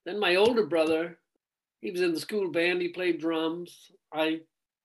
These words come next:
thought I was going to be one of the greatest drummers in the world, so I played drums for about maybe twelve years or something, and I sucked. <laughs> Um,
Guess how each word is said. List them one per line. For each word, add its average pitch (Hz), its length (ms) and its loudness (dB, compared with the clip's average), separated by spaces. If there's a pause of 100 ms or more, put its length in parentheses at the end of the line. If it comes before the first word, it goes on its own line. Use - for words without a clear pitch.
(140)
thought 160 220 -4
I 147 60 -4
was 147 160 -4
going 156 180 -4
to 147 60 -8
be 143 160 -6
one 139 260 -8
of 139 60 -10
the 139 80 -12
greatest 139 340 -10
drummers 139 400 -6
in 135 80 -10
the 120 80 -12
world, 135 320 -8
so 131 100 -12
I 123 60 -12
played 135 300 -10
drums 135 340 -8
for 131 120 -10
about 127 280 -12
maybe 127 300 -16
twelve 123 360 -14
years 131 300 -10
or 131 80 -10
something, 127 400 -10
and 120 100 -16
I 117 140 -16
sucked. - 640 -16 (280)
<laughs> - 460 2 (500)
Um, 208 540 0